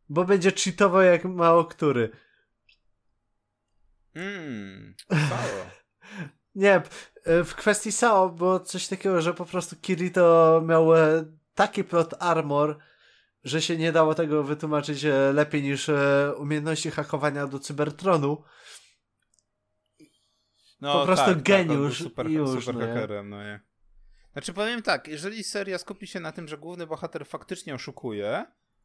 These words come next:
Speaker 2: to ja to kupuję. Bo brakuje mi w-, właśnie takiego isekaja, w którym byłoby jasno powiedziane, że główny bohater jest głównym bohaterem i jest super O P, dlatego że cheatuje. Bo poznał mechaniki tego świata i, i oszukuje, i, i, i, i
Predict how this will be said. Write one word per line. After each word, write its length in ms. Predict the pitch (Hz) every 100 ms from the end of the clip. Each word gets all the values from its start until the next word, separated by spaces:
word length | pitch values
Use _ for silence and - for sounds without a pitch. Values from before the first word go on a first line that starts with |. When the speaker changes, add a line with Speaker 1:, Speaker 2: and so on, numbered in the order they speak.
| -
Speaker 2:
to 100 | 139
ja 100 | 156
to 120 | -
kupuję. 540 | - 143 127 107 92 - _ _ _ _ _ -
Bo 120 | 120
brakuje 460 | 131 143 208 269 214
mi 140 | 156
w-, 380 | 147 147 135 117
właśnie 320 | 135 139 143
takiego 360 | 143 - 143 127
isekaja, 440 | 127 - 143 143
w 40 | -
którym 260 | 147 135
byłoby 280 | 135 139 135
jasno 260 | 135 - 139
powiedziane, 540 | 127 120 117 120 123
że 260 | 120 120 113 _ _ 113
główny 300 | 151 175 156
bohater 380 | 143 165 156
jest 140 | 147 135
głównym 320 | 147 165 151
bohaterem 580 | 135 - - 139 139 131
i 40 |
jest 300 | 127 123 -
super 260 | - - 131
O 120 | 120
P, 300 | - 117 165 - _ -
dlatego 300 | - 147 131
że 120 | 135
cheatuje. 480 | 139 - 110 92 - _ _ _ _
Bo 140 | 117 127
poznał 340 | 165 151 151
mechaniki 480 | 143 - 135 143 143
tego 220 | 131 123
świata 600 | - 135 135 156 139 131
i, 220 | 131 - -
i 320 | 123 123 123
oszukuje, 540 | 123 - - - 135
i, 120 | 131 143
i, 240 | 151 143
i, 480 | 151 151 156 -
i 80 | 196